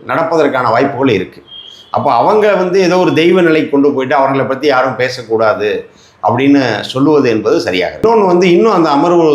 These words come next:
நியமிக்கப்பட்டு தலைமை நீதிபதி நேரடியாக அவர் பார்க்குறாரா, இல்ல அவர்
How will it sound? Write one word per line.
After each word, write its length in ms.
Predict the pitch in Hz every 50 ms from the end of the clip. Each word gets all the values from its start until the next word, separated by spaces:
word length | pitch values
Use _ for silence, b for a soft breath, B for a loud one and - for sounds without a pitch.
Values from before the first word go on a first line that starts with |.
| 123 113 - - - - _ _ _ _
நியமிக்கப்பட்டு 720 | - 120 131 147 165 175 170 - 151 143 151 - - 156 143
தலைமை 260 | 127 123 139 151 151
நீதிபதி 380 | 147 147 143 139 131 139 156 143
நேரடியாக 400 | 131 135 135 135 143 139 127 131
அவர் 140 | 127 120
பார்க்குறாரா, 420 | 131 127 123 120 117 113 113 139 170
இல்ல 180 | 180 170 151
அவர் 360 | 135 131 135 131 123 113 B